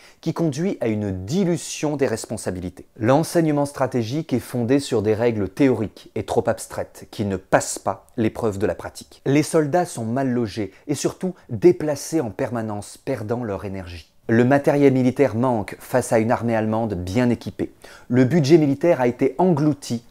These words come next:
par la ligne Maginot. Les services de renseignement sont défaillants. Les informations passent par des voies hiérarchiques très longues et finissent par être périmées lorsqu'elles arrivent à ceux qui doivent les utiliser. Marc Bloch critique la droite comme la gauche,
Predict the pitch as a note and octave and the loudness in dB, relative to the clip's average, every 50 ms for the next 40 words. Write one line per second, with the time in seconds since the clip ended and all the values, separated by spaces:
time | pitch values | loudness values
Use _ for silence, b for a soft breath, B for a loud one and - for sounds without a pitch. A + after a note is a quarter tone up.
0 | _ _ - G#2+ G2+ G#2+ G#2+ G2+ G2+ G#2+ A2 G#2+ G#2 G2 G2 F#2 F2 F#2 F#2 F2 | _ _ -4 -2 2 2 2 2 2 2 2 0 0 0 0 -2 -2 -4 -6 -6
1 | D2+ - _ _ _ _ _ - - B2+ C#3+ C#3 - F#3 F3 D#3+ E3+ F#3 D3 D3 | -6 -8 _ _ _ _ _ -2 0 0 2 4 4 2 2 2 2 0 0 0
2 | C#3 C3+ B2+ - C#3+ C3 C3 B2+ C3+ D3 C#3+ - - B2 A2 G2 A#2+ B2 - - | 0 0 0 0 0 0 0 0 -2 -2 -4 -4 -6 -4 -2 0 -2 -2 -2 -2
3 | B2 A2+ G2 F#2+ E2+ E2 _ B B B B B - C#3 C3+ F3 F3 F3 F3 E3+ | -4 -4 -4 -6 -8 -10 _ B B B B B -6 -2 -2 -2 -2 -2 -2 -4
4 | E3+ E3 - - G#3 G3+ F#3 - - F#3+ F#3 F#3 - - - A#2+ A2+ G#2+ G#2 A2+ | -4 -4 -4 -4 -4 -4 -4 -2 -4 -4 -4 -4 -8 -10 -10 -8 -8 -6 -6 -4
5 | G2 A2 C#3+ C#3+ C3 C3+ A#2 B2 - - - - E3 D3 - - - - - D3 | -2 0 0 0 0 0 -4 -6 -8 -10 -12 -12 -12 -12 -14 -16 -14 -10 -4 -2
6 | D3+ C#3+ C3+ C#3 C3+ B2 A#2 G2+ G2 B B B B - C#3+ - F3 E3+ F#3+ F#3+ | -2 -2 -2 -2 -4 -4 -4 -6 -8 B B B B -6 -4 -2 -2 -2 -2 -2
7 | - - - C3+ A#2+ C#3 C3+ - - G#2 - - D#3+ C#3+ C3 C3 A#2+ A2+ A2+ B2 | -4 -4 -4 -4 -4 -4 -6 -6 -10 -6 0 0 0 2 2 -2 -2 -2 -2 -4
8 | D3+ D#3 B B B B B A2+ G#2+ - - - C#3+ A#2+ G2+ A2+ B2 A2+ G#2+ C3 | -4 -6 B B B B B -2 -2 -2 -2 -2 -2 0 2 2 0 2 2 2
9 | D#3 D#3+ C#3 C#3 - A2 G#2 - - C#3 C3 - A#2 G2 G2 G#2+ G#2 F#2 G2+ G2 | 0 0 0 -2 -4 -6 -8 -6 -6 -6 -6 -4 -6 -4 -2 -2 -2 -2 -2 -4
10 | F#2 F#2+ F2+ - F2+ F2+ E2 C#2 D#2 - - A2+ C3 F3 F#3+ - - C#3 A#2+ D3 | -4 -6 -8 -8 -8 -10 -10 -10 -12 -8 -4 0 0 0 0 0 -4 0 2 4
11 | E3+ F3+ F3+ - - - - C#3 - - D#3 - - - - A#2+ A2+ A2+ G#2+ A#2+ | 4 4 2 -2 -8 -8 -8 -8 -6 -8 -8 -4 -4 -2 0 2 0 0 0 0
12 | G2+ A#2 B2+ C#3 - - - _ - - D#3+ D3+ C#3+ C3+ C#3 B2 G#2 G#2+ G#2 G2 | 0 0 0 -2 -2 -10 -20 _ -2 0 2 2 2 0 -2 -2 0 0 -2 -2
13 | G2 - - - | -2 -6 -8 -8